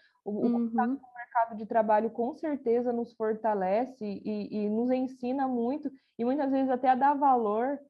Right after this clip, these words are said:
Speaker 1: né, no, no nosso trabalho no campo, na forma com que as coisas acontecem. Mas, Jéssica, conta pra gente, como que foi depois, né, de se formar na escola?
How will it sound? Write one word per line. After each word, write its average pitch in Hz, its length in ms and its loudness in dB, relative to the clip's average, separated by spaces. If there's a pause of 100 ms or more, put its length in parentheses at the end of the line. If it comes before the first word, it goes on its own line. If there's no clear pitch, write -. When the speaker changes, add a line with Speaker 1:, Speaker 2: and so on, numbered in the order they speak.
(340)
Speaker 1:
né, 214 320 -2
no, 220 200 -4
no 214 200 -2
nosso 214 320 -4
trabalho 220 580 4
no 233 120 -4
campo, 220 380 -4
na 202 200 -2
forma 214 240 -2
com 233 120 -6
que 233 80 -4
as 220 120 -6
coisas 214 260 -2
acontecem. 202 880 -2 (160)
Mas, 339 180 -2
Jéssica, 240 600 2 (400)
conta 381 220 0
pra 440 200 2
gente, 359 240 -4
como 466 300 -2
que 453 140 2 (100)
foi 320 240 6
depois, 294 600 2
né, 269 240 -2
de 247 160 -4
se 262 240 -6
formar 240 420 0
na 233 320 0
escola? 220 640 2